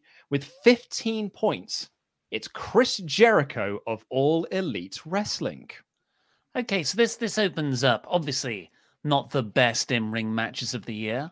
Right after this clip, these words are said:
Speaker 2: I can't think of, obviously, you had the series with Orange Cassidy, but I can't think of any in-ring work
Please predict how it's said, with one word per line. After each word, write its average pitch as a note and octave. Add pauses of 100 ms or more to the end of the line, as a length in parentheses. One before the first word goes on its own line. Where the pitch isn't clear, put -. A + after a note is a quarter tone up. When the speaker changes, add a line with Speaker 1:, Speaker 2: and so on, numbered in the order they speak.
Speaker 2:
I B2+
can't C3
think A#2+
of, A2 (120)
obviously, D#3
you C3
had A#2
the A#2
series A#2+
with A2
Orange G#2
Cassidy, A#2 (600)
but -
I B2+
can't D3
think C3
of A#2+
any B2
in-ring A2+
work F#2+